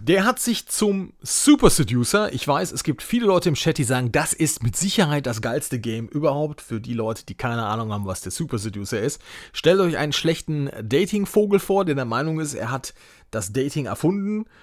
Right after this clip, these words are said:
hat vor Jahren Bücher geschrieben, irgendwelche Dating-Guides und heute mal ist er der Meinung, er kann auch Videospiele machen. Game eins ist grenzwertig, hat manchmal seine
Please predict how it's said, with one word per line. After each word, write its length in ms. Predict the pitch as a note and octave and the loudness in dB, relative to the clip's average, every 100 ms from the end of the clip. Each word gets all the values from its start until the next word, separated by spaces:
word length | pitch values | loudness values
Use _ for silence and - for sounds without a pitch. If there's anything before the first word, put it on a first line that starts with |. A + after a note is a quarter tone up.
| _ | _
hat 200 | - C3 | -4 -2
vor 140 | - C3 | 0 2
Jahren 340 | C3+ C#3+ A2+ | 2 0 0
Bücher 260 | F3+ G3+ F#3 | 0 2 2
geschrieben, 640 | F#3 - F#3+ F3+ F#3 F3+ | 0 -2 -4 -2 -2 -2
irgendwelche 560 | D3 D#3+ C#3 B2+ A#2+ | -2 0 0 -2 -2
Dating-Guides 720 | A2+ C#3+ G3 F#3 D#3+ D#3+ F3+ - | 0 0 2 2 4 2 0 -4
und 140 | B2 | -2
heute 240 | C3 C#3 | -2 -2
mal 180 | B2 B2 | -4 -4
ist 60 | B2 | -2
er 80 | B2+ | -2
der 80 | |
Meinung, 340 | A#2+ A2+ A#2 A#2+ | 0 0 0 -2
er 120 | - | -4
kann 180 | C3 A2 | -6 -6
auch 140 | G2 | -4
Videospiele 500 | C3+ D3+ G2+ - D2 | -2 -2 -4 -8 -10
machen. 340 | D#2 - G2 - - - - - - - | -8 -4 -6 -8 -20 -20 -20 -20 -20 -12
Game 380 | C#3 A2+ F3 F3+ | -4 2 2 2
eins 340 | C3+ A3 - | -2 -2 -4
ist 460 | - E3 - - _ _ _ _ _ _ _ _ _ _ _ _ _ _ _ _ _ _ - | -2 0 0 -4 _ _ _ _ _ _ _ _ _ _ _ _ _ _ _ _ _ _ -8
grenzwertig, 800 | C3+ C#3 G#3 A3 A3 C#4 B3+ - - - - - - - | 0 2 4 4 4 0 -2 -8 -18 -20 -18 -18 -16 -4
hat 320 | D3+ - - | -4 -4 -6
manchmal 460 | B2 F3 - D#3+ C#3+ | -4 -4 -2 0 0
seine 500 | C3+ C3+ C3 B2+ | -2 -2 -2 -4